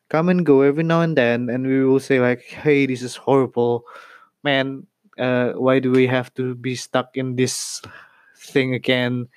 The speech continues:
Man, why is this always happening?" And then after two weeks, we just sort of forget about it. And we just sort of like, when it happens again, it's just, "Shit, it's still, it's still going on. What the fuck? Like, have, haven't we progressed as a society?" And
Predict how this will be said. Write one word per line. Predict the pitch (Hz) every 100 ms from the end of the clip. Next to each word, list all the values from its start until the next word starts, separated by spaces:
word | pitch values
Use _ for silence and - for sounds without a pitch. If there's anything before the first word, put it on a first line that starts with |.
| - - _ 139
Man, | 139
why | 135 135
is | 131 127
this | 123
always | - 123 120
happening?" | 123 120 120 117 107
And | 131 151
then | 147 139
after | 139 131 139
two | 131 151
weeks, | 135 -
we | 131
just | 123 -
sort | 135
of | 131
forget | 131 123 190
about | 180 104 110 113
it. | 117 _ _ _ _ _ _ _ _ -
And | 135
we | 127
just | 117
sort | - 135
of | 127
like, | 131 127
when | 131 131
it | 123
happens | 135 139 127
again, | - 143 131
it's | 120
just, | -
"Shit, | - - - - 131 127
it's | -
still, | - - 143 139
it's | 131 -
still | 190 165
going | 127 113 104
on. | 110 160
What | 170
the | -
fuck? | - 165 -
Like, | 120 117 _ - - _ _ _ _ -
have, | 135 123 -
haven't | 135 135 147
we | 147
progressed | 147 123 120 120
as | 120
a |
society?" | - - 127 139 185 202 143
And | 139 143 147 139